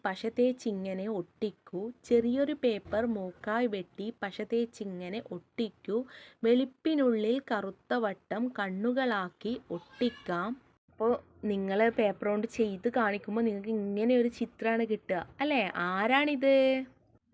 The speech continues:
അല്ലേ, പ്രിയ ചങ്ങാതി ബീബയല്ലേ? ഷൈനിക്ക് എന്തൊരു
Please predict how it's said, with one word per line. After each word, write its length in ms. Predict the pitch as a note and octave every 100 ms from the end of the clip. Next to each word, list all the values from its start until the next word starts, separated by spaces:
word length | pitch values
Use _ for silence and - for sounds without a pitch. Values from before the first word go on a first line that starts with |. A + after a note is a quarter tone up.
| _ _ D#4
അല്ലേ, 220 | E4 D4+
പ്രിയ 360 | - G#3 G#3
ചങ്ങാതി 600 | C#4 D#4 B3+ B3 B3 B3
ബീബയല്ലേ? 920 | C4 A3 F#3+ F3 A3 C#4+ C#4 C4 C4+ C#4 F3+ - - -
ഷൈനിക്ക് 640 | - F3+ E3+ F#3+ B3 -
എന്തൊരു 460 | C#4 A#3 B3 B3